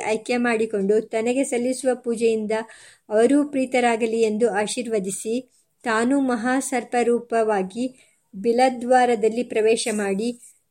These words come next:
ಯೋಗಾರೂಢನಾಗಿ ಬಿಟ್ಟನು. ಕುಕ್ಕೆ ಸುಬ್ರಹ್ಮಣ್ಯ ಕ್ಷೇತ್ರದಲ್ಲಿ ಸ್ಕಂದಮೂರ್ತಿ, ಶೇಷಸರ್ಪಮೂರ್ತಿ ಮತ್ತು ವಾಸುಕಿ ಸರ್ಪಮೂರ್ತಿ ಈ ಮೂವರನ್ನು,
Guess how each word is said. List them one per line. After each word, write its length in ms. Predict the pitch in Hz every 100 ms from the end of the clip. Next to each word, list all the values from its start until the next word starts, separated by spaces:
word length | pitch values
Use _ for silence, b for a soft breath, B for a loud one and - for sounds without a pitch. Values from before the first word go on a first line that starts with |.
| -
ಯೋಗಾರೂಢನಾಗಿ 1000 | 220 226 247 262 262 247 240 233 214 214
ಬಿಟ್ಟನು. 640 | 202 208 196 208 196 196 _ _
ಕುಕ್ಕೆ 360 | 269 254 - 311
ಸುಬ್ರಹ್ಮಣ್ಯ 600 | 330 247 302 277 277 277
ಕ್ಷೇತ್ರದಲ್ಲಿ 800 | 285 254 247 226 208 220 247 -
ಸ್ಕಂದಮೂರ್ತಿ, 1080 | - - 226 240 277 269 262 269 254 262 285
ಶೇಷಸರ್ಪಮೂರ್ತಿ 1300 | - 269 254 302 285 247 240 240 233 226 - 240
ಮತ್ತು 560 | 233 226 233 - 226 220
ವಾಸುಕಿ 520 | 220 233 240 302 302
ಸರ್ಪಮೂರ್ತಿ 760 | 302 277 254 240 226 220 - 233
ಈ 320 | 226 233 233
ಮೂವರನ್ನು, 920 | 233 254 269 269 269 247 254 285